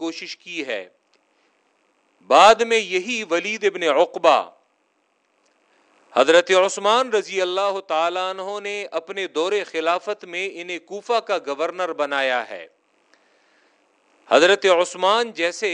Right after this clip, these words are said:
ایک خلیفہ راشد کہ جو کہ قرآن کے جامع ہیں، ایک قرات پر انہوں نے پوری امت کو وہ جمع کیا ہے،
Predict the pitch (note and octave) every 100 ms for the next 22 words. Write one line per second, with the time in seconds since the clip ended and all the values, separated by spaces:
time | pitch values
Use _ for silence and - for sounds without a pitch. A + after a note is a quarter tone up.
0 | F3 G3+ D#3+ E3 - F3 G3+ G3 G3+ D3+
1 | C3+ E3+ - F3+ B2+ _ _ _ _ _
2 | _ _ A#2 B2 E3 G3 G3+ G#3 F#3+ -
3 | D#3+ F3+ A3 A3+ A3 F3 - D3+ F3+ G3
4 | E3 C3 F#2+ D#2+ _ _ _ _ _ _
5 | _ _ _ - F#3 A#3 A#3 F#3+ F#3 G3+
6 | - - F#3 D3+ E3 F#3+ F3+ D#3+ F3 F#3+
7 | G#3+ _ _ _ _ _ _ - D3+ F#3
8 | F#3+ G#3 A#3 B3 - G#3+ F3+ E3 D3+ E3+
9 | G3 F#3+ D#3+ F#3 F3 C3 C3+ D#3+